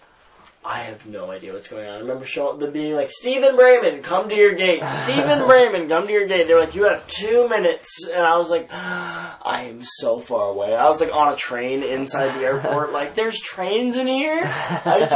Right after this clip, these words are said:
Speaker 1: walked two miles in the wrong direction.
Speaker 2: I'm that
Speaker 1: Like,
Speaker 2: guy. <laughs>
Speaker 1: that's it, yeah, I'm that guy. One, I had a crazy experience in Copenhagen, Denmark
Speaker 2: Yeah.
Speaker 1: this year, or, uh, last year.
Speaker 2: Why were you out there?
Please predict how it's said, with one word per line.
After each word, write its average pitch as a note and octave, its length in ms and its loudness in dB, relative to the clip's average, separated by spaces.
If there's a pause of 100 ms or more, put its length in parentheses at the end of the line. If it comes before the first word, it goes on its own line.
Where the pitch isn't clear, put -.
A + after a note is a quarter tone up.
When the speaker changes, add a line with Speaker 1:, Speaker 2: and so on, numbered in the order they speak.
Speaker 1:
walked - 380 2
two F3+ 220 -2
miles G#2 520 -2 (100)
in F#3 120 -4
the F3 80 4
wrong C#3+ 280 2
direction. G2+ 420 -8 (1160)
Speaker 2:
I'm - 140 -8
that - 140 -2
Speaker 1:
Like, D3 100 2
Speaker 2:
guy. D#3+ 360 -4
<laughs> - 180 -14
Speaker 1:
that's E3+ 260 2
it, F#3+ 120 -6
yeah, F#3 220 2
I'm E3 240 2
that E3+ 240 2
guy. D3+ 320 2 (1200)
One, F3 320 2
I D#3+ 260 2
had F3 80 2
a F3 80 -2
crazy E3+ 260 -2
experience D#3+ 400 -4
in C#3 100 -10
Copenhagen, C#3+ 840 -4
Denmark C#3+ 460 -2
Speaker 2:
Yeah. C#3 80 -12
Speaker 1:
this - 120 -10
year, C3+ 280 -10 (100)
or, C#3+ 240 0
uh, C3 140 2
last C3+ 340 -4
year. C3+ 260 -6
Speaker 2:
Why C3 220 4
were C3 100 2
you C3 120 2
out C3 160 2
there? C#3+ 220 -10